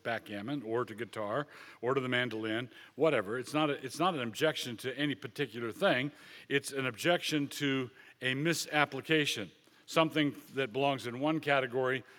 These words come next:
being applied to an alien category, a false category.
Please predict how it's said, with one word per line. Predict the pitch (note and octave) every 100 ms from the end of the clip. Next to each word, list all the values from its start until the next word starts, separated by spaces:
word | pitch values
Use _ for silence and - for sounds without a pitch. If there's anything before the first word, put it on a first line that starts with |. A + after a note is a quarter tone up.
| - -
being | C#3 C3+
applied | B2 A#2+ D3 C#3 C3+ B2+ - - - -
to | - C3 A#2+ A#2+ - _ _
an | - C3
alien | D3+ E3 D#3 C3 A#2
category, | - A#2 G#2+ A2 A#2
a | G#2+
false | - D3 C#3+ -
category. | B2+ G#2 F2+ F#2 E2